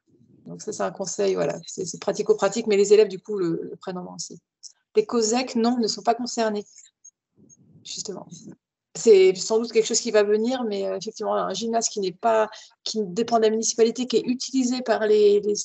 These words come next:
les, les établissements scolaires, s'ils ne dépendent pas d'établissements co-, scolaires, ils ne sont pas concernés.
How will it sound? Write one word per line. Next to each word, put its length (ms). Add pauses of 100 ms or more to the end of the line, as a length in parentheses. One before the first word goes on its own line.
(160)
les, 240 (960)
les 180
établissements 400
scolaires, 600
s'ils 260
ne 100
dépendent 320
pas 120
d'établissements 480
co-, 180
scolaires, 400
ils 60
ne 60
sont 120
pas 140
concernés. 400